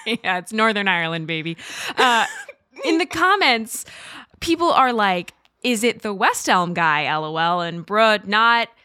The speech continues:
West Elm Caleb." And apparently, Mimi says people also slid in her D Ms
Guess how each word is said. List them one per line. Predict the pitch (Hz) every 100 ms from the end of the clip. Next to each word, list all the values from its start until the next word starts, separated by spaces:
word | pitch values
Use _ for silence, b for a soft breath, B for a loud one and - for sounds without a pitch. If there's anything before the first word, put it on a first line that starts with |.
| b
West | - 180 208 262 -
Elm | 233 214 196
Caleb." | 214 339 339 170 110 - b b b b
And | 233
apparently, | 196 _ - 311 349 - 220 196 202 -
Mimi | 208 214 208
says | 214 190
people | - 233
also | 202 202 202
slid | - 196
in | 185
her | 190 165
D | 233
Ms | 269 208 175